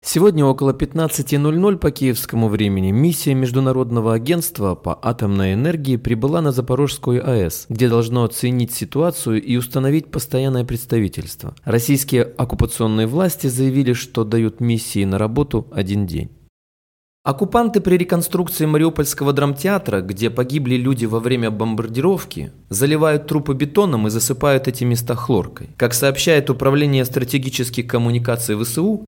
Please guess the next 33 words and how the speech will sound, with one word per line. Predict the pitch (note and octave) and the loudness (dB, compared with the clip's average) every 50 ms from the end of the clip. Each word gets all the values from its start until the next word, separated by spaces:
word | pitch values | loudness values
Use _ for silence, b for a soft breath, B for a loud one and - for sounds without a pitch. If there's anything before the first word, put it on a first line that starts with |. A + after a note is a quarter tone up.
| - - | -6 -4
по | B2 | -4
словам | A#2+ - - C#3+ C#3 C#3+ D#3 D3 C3 B2+ | -2 0 0 2 2 4 4 2 2 2
местных | C#3+ C#3 B2+ - C3+ C3 B2+ A#2+ | 2 2 0 0 -2 -2 -2 0
жителей, | B2 C#3 G3 A#3 G#3+ - - A2 F#2 F2+ | 0 2 2 2 2 0 0 0 0 -2
строителям | - - - G2+ G#2 A#2 C3+ D3+ - - A#2+ A#2+ A#2 A2+ | -4 -4 -2 0 0 0 0 -2 -2 -2 -2 -2 -2 -2
приказали | A#2 A2+ A2+ A#2 A#2+ G#2+ A#2 D3 D#3 D#3 D3+ D3+ | -4 -4 -4 -2 -4 -2 0 0 0 2 2 0
не | D3+ D#3+ D#3 | 0 -2 -2
поднимать | D3 E3+ D#3 D3+ F3 F3 F3 F3 F3 | -2 -2 -2 0 0 2 2 0 0
шум | - - - G#3 F3 B2+ G#2 | -2 -2 0 2 2 2 2
и | - - G#2 | 0 0 0
не | G#2 G#2 A2 G#2+ | 0 2 2 2
вытаскивать | A2 A#2 A#2+ D3 D3 - - - B2+ B2+ B2 B2 | 0 0 0 -2 -2 -2 -2 -2 -2 -2 -2 -2
трупы, | - - F#3+ F3 - - G2 - | 0 0 0 0 0 0 -4 -4
а | - - F#2 | -4 -4 -6
тихо | - - F3+ F3+ - - C#3+ | -4 -2 -4 -2 -2 -4 -4
бетонировать. | C3+ C#3 C#3 - C#3+ C#3 A2+ F2+ D2 C#2+ C2+ - - - - - _ _ _ _ _ | -6 -6 -4 -2 -2 0 0 -2 -2 -4 -6 -10 -12 -16 -20 -20 _ _ _ _ _
Один | - - G#2 B2+ D3+ D#3 | -4 -2 0 2 2 2
из | C#3+ C3+ | 2 2
рабочих | D3+ E3 D#3+ G3 A3+ - - C#3+ - | 2 4 4 2 2 0 -2 -4 -2
пожаловался, | - D3+ C#3 C#3+ B2+ G#2+ F#2 F2+ F2 - - G2+ | -2 0 2 2 2 2 2 0 -2 -2 -4 -4
что | F#2 - - G2+ | -4 -4 -2 -2
доставку | F#2+ G2+ G2+ - - C3+ C3 - - D3+ D3 | 0 0 0 0 0 0 0 0 0 -4 -2
хлорки | - - G#3 A3 G#3 G#3+ - | 0 0 2 2 2 0 -2
задерживают. | F3 D#3 E3+ D#3+ D3+ C3+ G#2 F2+ E2+ F2 D2+ C#2+ C#2+ C#2+ - - | -2 0 -2 0 0 0 -2 -2 -4 -6 -8 -8 -8 -10 -8 -4
По | F2 | -4
его | F2+ G2 A2 | -2 0 -2
словам, | G#2+ - - G#2 B2 F3 G3 D#3+ B2+ - | -2 -2 -2 -2 -2 0 -2 -2 -4 -6
где | - A2+ A#2 D3 | -4 0 2 2
большие | C#3 C#3 C3+ C3+ - - D#3+ C#3+ B2+ | 2 2 2 0 0 0 0 0 0
скопления | - - C3 A#2+ - B2+ C3 B2+ A#2+ A#2+ A#2+ | 0 -2 -4 -2 0 0 0 2 2 2 0
трупов | A#2 A#2 G3 G#3 B3+ A#3 - G#2+ E2+ - - | 0 0 2 2 2 2 2 0 -4 -4 -6
в | - - G2 | -10 -8 -6
здании, | G#2 G2+ G2+ A2 G2+ F2 E2 D2+ D2 D2 - | -4 -2 0 2 2 2 0 -4 -6 -8 -10